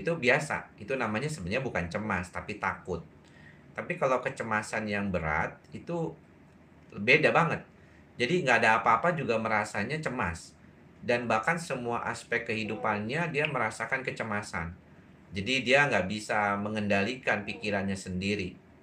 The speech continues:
Itu yang, yang sering kita temukan dalam praktek. Kalau saya sama dokter jiwa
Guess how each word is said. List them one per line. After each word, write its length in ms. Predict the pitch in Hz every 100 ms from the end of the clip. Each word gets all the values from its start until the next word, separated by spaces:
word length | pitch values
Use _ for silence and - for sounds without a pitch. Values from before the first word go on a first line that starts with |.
| - -
Itu 240 | - -
yang, 240 | 135 110 104
yang 240 | 101 101
sering 240 | 98 98 95
kita 160 | 92
temukan 460 | 90 95 98 104 131
dalam 240 | 110 95 92
praktek. 460 | 107 110 87 - - - -
Kalau 180 | 127
saya 320 | 120 117 113 160
sama 80 | 160
dokter 320 | 120 - 107
jiwa 540 | 98 98 101 107 156